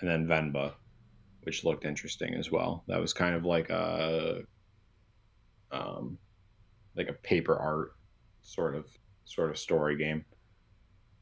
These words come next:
But yeah, overall, really cool. I'm really excited that, um, Tribeca kinda has this platform, like I said earlier. Uh, and it was just,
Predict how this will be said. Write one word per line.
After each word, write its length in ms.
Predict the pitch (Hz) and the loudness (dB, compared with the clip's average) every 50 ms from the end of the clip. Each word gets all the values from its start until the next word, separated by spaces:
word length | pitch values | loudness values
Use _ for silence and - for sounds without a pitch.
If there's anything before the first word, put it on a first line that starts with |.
| - - - | -4 4 8
But 80 | 180 | 8
yeah, 140 | 339 311 104 | 10 10 10
overall, 420 | 98 143 175 196 120 120 135 123 | 10 8 8 10 10 10 10 10
really 240 | 104 110 113 110 104 | 10 10 10 8 8
cool. 460 | - - - 117 107 101 92 90 90 | 6 8 10 12 12 12 12 10 8
I'm 120 | 80 90 98 | 6 6 6
really 180 | 113 135 135 | 6 8 8
excited 460 | 120 - - 98 92 92 95 95 90 90 | 6 4 4 4 6 6 6 6 4 4
that, 460 | 87 85 82 80 82 80 73 - - - _ _ - | 4 4 4 4 2 2 0 -4 -10 -20 _ _ -10
um, 460 | 73 76 73 69 - 78 80 - - - _ _ _ - - - - _ _ _ _ - - _ _ _ - | -8 -8 -8 -8 -8 -10 -12 -14 -16 -18 _ _ _ -20 -20 -20 -20 _ _ _ _ -20 -20 _ _ _ -4
Tribeca 640 | - - 92 85 82 82 82 78 - - 82 76 - | 2 2 4 4 4 4 2 2 2 2 0 0 2
kinda 280 | 85 82 82 80 76 | 0 0 2 2 0
has 400 | 73 78 82 78 78 78 76 76 | 0 0 0 0 0 0 -2 -4
this 160 | 80 76 71 - | -6 -6 -6 -6
platform, 500 | - - 76 71 - - 82 78 73 71 | -4 -2 -2 -2 -2 -2 -2 -2 -2 -2
like 180 | 73 71 73 | -4 -4 -4
I 40 | 76 | -2
said 240 | 76 - 80 73 71 | -2 0 0 0 0
earlier. 540 | 71 71 71 71 71 71 71 71 71 71 - _ - - _ _ _ _ _ - - _ - - - - | 2 2 2 4 4 4 2 2 0 -2 -8 _ -20 -20 _ _ _ _ _ -20 -20 _ -20 -20 -18 -10
Uh, 180 | - 69 71 69 | -6 -2 -2 0
and 100 | 69 85 | 2 2
it 260 | 98 95 - - 98 | 2 2 4 6 6
was 160 | 113 123 117 95 | 8 8 8 6
just, 260 | 92 80 - - | 4 -2 -4 -6